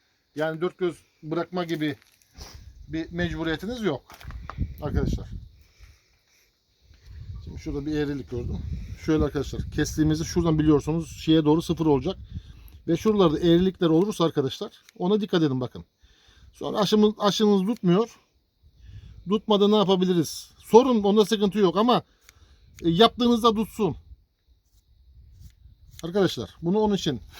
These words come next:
öğreniyoruz. Şimdi ne yapıyoruz? Her zamanki gibi kabuk altı yapıyorum arkadaşlar. Yarma yapmıyorum biliyorsunuz. Yarma çok büyük bir yer açılıyor. Hiç gerek yok.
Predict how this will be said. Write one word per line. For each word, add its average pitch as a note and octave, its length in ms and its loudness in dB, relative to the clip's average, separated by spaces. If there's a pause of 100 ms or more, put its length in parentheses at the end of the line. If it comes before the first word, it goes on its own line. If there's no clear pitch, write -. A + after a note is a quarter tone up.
(480)
öğreniyoruz. C3+ 400 -4
Şimdi F#3+ 220 -4
ne G#3+ 40 -2
yapıyoruz? F3+ 500 -4 (420)
Her F#3+ 120 2
zamanki E3 340 -2
gibi F3 120 -8
kabuk G3+ 340 -4
altı D3+ 460 0
yapıyorum D3 460 -2
arkadaşlar. C#3+ 380 -6
Yarma D#3 320 2
yapmıyorum D3+ 480 -4
biliyorsunuz. C#3 540 -4 (640)
Yarma D#3+ 500 2 (240)
çok - 220 -2
büyük F#3 240 -2
bir E3+ 60 0
yer E3 120 4
açılıyor. D#3+ 340 0
Hiç G#3 160 -8
gerek D#3+ 280 0
yok. B2 220 -6